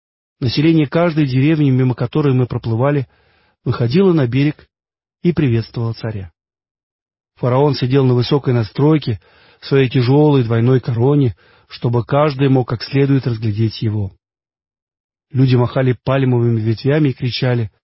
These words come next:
«Пусть боги улыбнутся фараону!» Река несла мимо не только их царя, но и обещание нового благоденствия,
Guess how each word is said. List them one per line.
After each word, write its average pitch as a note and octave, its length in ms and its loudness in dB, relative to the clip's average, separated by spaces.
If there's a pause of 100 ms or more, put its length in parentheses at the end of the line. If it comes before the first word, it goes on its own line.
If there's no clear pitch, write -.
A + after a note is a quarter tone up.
(460)
«Пусть F3+ 260 0
боги F3+ 420 4
улыбнутся E3 540 2
фараону!» B2+ 640 -4 (1080)
Река C3 360 2
несла D#3 340 2
мимо D#3 300 4
не C#3 100 2
только E3 300 0
их C#3+ 160 -2
царя, B2 440 -4 (540)
но B2 140 0
и C3 60 4
обещание B2+ 520 2
нового D3 340 2
благоденствия, A2+ 800 -4